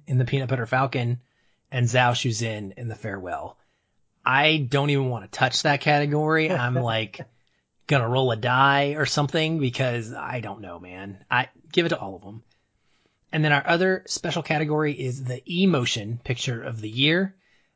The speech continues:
Speaker 1: Um, very great little clever title, I think. But this is the most emotional movie of the year for us,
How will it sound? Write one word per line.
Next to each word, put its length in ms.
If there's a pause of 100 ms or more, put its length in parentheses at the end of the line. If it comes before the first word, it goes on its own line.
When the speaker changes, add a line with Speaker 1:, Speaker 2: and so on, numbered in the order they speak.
(140)
Speaker 1:
Um, 360 (160)
very 440
great 280
little 200
clever 300
title, 300
I 80
think. 320
But 120
this 200
is 200
the 100
most 240
emotional 580
movie 400
of 140
the 80
year 300
for 220
us, 500